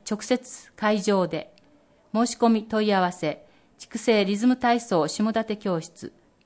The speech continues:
長浜。電話二四の一四四七。シルバーリハビリ体操、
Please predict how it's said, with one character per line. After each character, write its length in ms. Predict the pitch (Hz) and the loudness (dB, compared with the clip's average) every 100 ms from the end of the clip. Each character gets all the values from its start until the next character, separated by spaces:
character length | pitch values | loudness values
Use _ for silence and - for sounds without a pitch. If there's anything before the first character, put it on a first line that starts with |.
| _ - | _ -8
長 220 | 170 185 | -4 -2
浜。 380 | 185 175 156 - _ _ _ - | -2 -2 -4 -6 _ _ _ -4
電 260 | 214 226 220 | 2 2 4
話 200 | 202 - | 2 2
二 260 | 220 247 254 | 2 6 6
四 220 | 247 185 | 6 4
の 180 | 170 - | 0 -4
一 240 | 160 - 214 | -12 -4 0
四 200 | 196 165 | 0 0
四 200 | 165 160 | 0 -2
七。 300 | 143 127 - _ _ _ _ _ _ _ _ _ - | -2 -6 -10 _ _ _ _ _ _ _ _ _ -14
シ 180 | - 233 | -6 0
ル 120 | 269 | 4
バ 160 | 269 | 6
ー 40 | 240 | 4
リ 100 | 226 | 2
ハ 120 | 247 | 0
ビ 80 | 240 | 0
リ 120 | 226 | -2
体 220 | 220 196 | -2 -4
操、 400 | 185 156 131 - | -4 -6 -6 -6